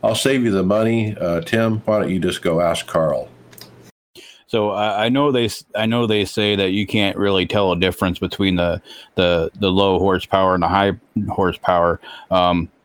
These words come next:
Speaker 2: all the Michigan races I've, I've seen, I've seen the cars go two sixteen in the turn one.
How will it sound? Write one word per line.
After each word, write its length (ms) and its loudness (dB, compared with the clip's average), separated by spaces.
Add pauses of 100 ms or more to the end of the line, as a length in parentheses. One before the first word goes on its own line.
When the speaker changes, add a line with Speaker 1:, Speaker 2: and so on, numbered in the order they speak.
(200)
Speaker 2:
all 160 2
the 100 -2
Michigan 420 0
races 320 -2
I've, 260 0
I've 220 -2
seen, 220 0
I've 180 0
seen 240 0
the 60 -2
cars 360 0
go 360 0
two 200 -2
sixteen 540 -2
in 80 2
the 100 -2
turn 320 2
one. 380 2